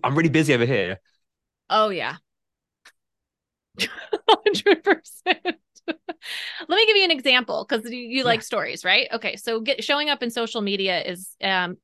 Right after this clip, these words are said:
Speaker 2: hard. You know, whatever, we can rationalize it in whatever way, but it's hard for me. And, um, so I did start doing more in social media. I have a podcast.
Speaker 1: Mm.
Speaker 2: It's focused on working parents. Like, it was, that was part of me getting my voice out and just finding a space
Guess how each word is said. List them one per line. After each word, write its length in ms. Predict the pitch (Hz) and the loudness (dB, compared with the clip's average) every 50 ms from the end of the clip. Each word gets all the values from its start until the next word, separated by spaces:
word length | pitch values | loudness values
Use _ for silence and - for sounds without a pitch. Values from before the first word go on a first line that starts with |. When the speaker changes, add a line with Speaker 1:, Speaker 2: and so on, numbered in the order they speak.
| _ _ | _ _
Speaker 2:
hard. 460 | - - 294 240 196 190 214 254 - _ _ _ _ _ _ _ _ _ - | 0 4 6 6 6 6 2 0 -4 _ _ _ _ _ _ _ _ _ -4
You 120 | 220 208 | -2 -2
know, 80 | 170 165 | -2 -2
whatever, 340 | 185 202 208 196 185 190 185 | 0 2 2 2 2 0 -2
we 80 | 190 | -4
can 100 | 190 202 | -4 -2
rationalize 500 | 190 185 190 185 - 202 190 185 185 185 | -2 -2 -2 -4 -4 -6 -4 -4 -4 -4
it 120 | 196 180 - | -6 -8 -8
in 60 | - | -6
whatever 240 | 190 190 190 185 190 | -6 -6 -6 -6 -6
way, 140 | 180 170 175 | -6 -6 -4
but 100 | 180 196 | -4 -4
it's 120 | 220 220 | -4 -4
hard 320 | - - 196 190 190 190 - | -2 0 0 0 0 -4 -6
for 140 | - 202 190 | -10 -8 -8
me. 260 | 180 175 190 202 _ _ - - - _ _ - _ _ _ _ _ - | -6 -8 -8 -10 _ _ -20 -20 -20 _ _ -20 _ _ _ _ _ 0
And, 600 | 247 247 247 233 226 226 220 214 214 208 208 202 - _ - | 2 4 4 4 4 2 2 0 -2 -4 -6 -8 -10 _ -2
um, 560 | 220 220 220 208 190 180 185 185 175 220 - _ _ _ _ _ _ _ _ _ _ _ - | 0 2 2 2 0 -2 -6 -10 -14 -16 -20 _ _ _ _ _ _ _ _ _ _ _ -10
so 140 | - - 180 | -4 0 0
I 160 | - - 240 | 2 2 2
did 240 | 233 208 254 240 226 | 2 2 0 -2 0
start 220 | - 240 214 190 214 | 0 -2 -2 0 0
doing 220 | 214 214 214 220 | -2 -2 -2 -2
more 200 | 214 208 202 208 | -2 -2 -2 -2
in 80 | 208 202 | -4 -4
social 280 | 208 208 196 - 214 | -6 -8 -8 -6 -4
media. 220 | 202 196 180 185 170 | -4 -2 -2 0 -2
I 60 | 165 | -2
have 160 | 202 196 165 | -2 -4 -6
a 60 | 190 185 | -6 -4
podcast. 480 | - 262 254 254 233 - 254 233 233 - | 0 0 0 0 0 0 -2 -2 -2 -4
Speaker 1:
Mm. 20 | 185 | -8
Speaker 2:
It's 140 | 185 - - | -12 -12 -10
focused 280 | 196 190 - 190 - | -12 -10 -8 -8 -6
on 100 | 190 175 | -6 -6
working 300 | 165 160 - - 180 190 | -6 -8 -8 -8 -8 -6
parents. 460 | 208 269 262 240 226 226 214 202 - | -2 0 2 4 4 2 2 -2 -4
Like, 140 | 185 180 - - | -6 -6 -6 -6
it 20 | |
was, 220 | 180 175 - - _ - | -10 -10 -12 -10 _ -2
that 100 | 208 175 | -2 -2
was 100 | - - | -2 -2
part 220 | - - 202 196 | -2 0 0 0
of 80 | 190 185 | 0 0
me 160 | 196 196 190 | -2 -2 -2
getting 220 | 185 190 190 190 190 | -2 -2 -2 -2 -2
my 140 | 180 180 | -2 -2
voice 300 | 180 185 190 190 185 - | -2 0 0 0 0 0
out 180 | 196 190 190 - | 0 0 0 0
and 80 | 190 190 | -4 -6
just 200 | 185 180 - - | -8 -6 -4 -2
finding 360 | 196 185 190 190 190 185 180 | 0 0 0 0 -2 -4 -6
a 40 | 180 | -8
space 580 | - - 180 180 180 180 - - - - - | -8 -4 -4 -2 -2 -4 -6 -12 -14 -16 -16